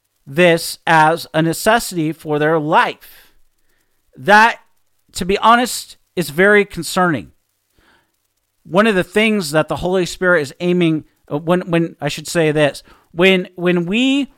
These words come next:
are given, when, when, when, uh, our heart of stone is replaced with a new heart, with new desires and new affections, what we, what the Holy Spirit does is he places us, in us, a desire, a desire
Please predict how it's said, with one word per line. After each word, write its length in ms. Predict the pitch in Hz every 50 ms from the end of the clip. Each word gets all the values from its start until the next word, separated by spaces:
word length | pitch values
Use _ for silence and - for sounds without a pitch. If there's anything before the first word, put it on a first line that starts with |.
| _ _ _ _ _ _ _ _ _ _ _ -
are 180 | 175 175 175 156
given, 540 | 139 - 185 202 208 226 226 226 226 202 - _ _ _ _
when, 260 | _ - 160 170 170 -
when, 380 | - 170 170 160 160 165 165 - _ _ _ _ _
when, 400 | - 196 156 170 170 165 170 165
uh, 180 | 156 139 143 - -
our 240 | 160 165 175 185 196
heart 260 | 190 202 214 214 208
of 100 | 208 196
stone 340 | - - - 175 165 165 165
is 120 | 165 143 147
replaced 460 | 151 - - 185 175 180 185 175 -
with 100 | 165 -
a 80 | 151
new 380 | 143 156 156 160 165 170 180 185
heart, 420 | 151 147 165 156 131 107 - _ _ _ _ _ _ _ _
with 200 | - 170 165 -
new 160 | 175 190 185
desires 600 | 190 196 165 156 185 185 185 170 151 143 139 123
and 80 | 156 175
new 120 | 185 175
affections, 880 | 170 - - - 180 180 175 - - - 113 92 80 - - - - _ _ _ _ _ _ _ _ _ _ _ _ _ _ _ _ _ _
what 380 | - 131 147 190 247 254 226 208
we, 220 | 190 196 196 202
what 260 | 202 185 175 226 254 -
the 80 | 226
Holy 240 | 196 208 233 247 233
Spirit 420 | 202 - - - 240 233 202 165 151
does 260 | 220 220 240 202 160
is 140 | 165 143 -
he 180 | - 247 240
places 500 | 233 - 233 240 226 208 - 214 196 170
us, 300 | 202 196 190 202 - - _ _ _ _ _ _ _ _
in 180 | 196 214 277 269
us, 280 | 208 156 147 - - - -
a 100 | 185 185
desire, 880 | 156 175 160 127 135 131 185 226 269 220 190 214 151 110 80 - _ _ _ _ _ _ _ _ _ _ _ _ _ -
a 80 | 175
desire 680 | 160 170 160 143 147 180 202 233 233 196 127 76 71 -